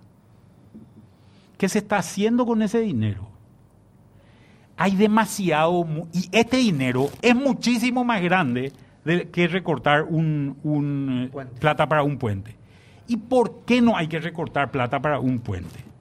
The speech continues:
Speaker 1: Esta es una cuestión que, que, que también hay que tener, para un puente, para una ruta, para algo por el estilo.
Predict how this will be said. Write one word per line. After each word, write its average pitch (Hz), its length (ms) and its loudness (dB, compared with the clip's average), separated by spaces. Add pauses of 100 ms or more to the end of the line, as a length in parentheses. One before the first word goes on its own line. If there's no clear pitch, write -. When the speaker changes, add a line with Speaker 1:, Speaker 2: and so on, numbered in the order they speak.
(600)
Speaker 1:
Esta 185 180 0
es 220 60 0
una 262 140 2
cuestión 196 340 2
que, 190 240 -2
que, 180 220 -4
que 180 140 -2
también 151 300 -2
hay 165 80 -2
que 180 80 -4
tener, 156 240 -4 (300)
para 139 200 2
un 180 140 0
puente, 214 360 4
para 160 140 2
una 175 240 0
ruta, 175 360 0
para 156 160 -2
algo 165 240 -2
por 180 100 -8
el 175 60 -4
estilo. 110 300 -10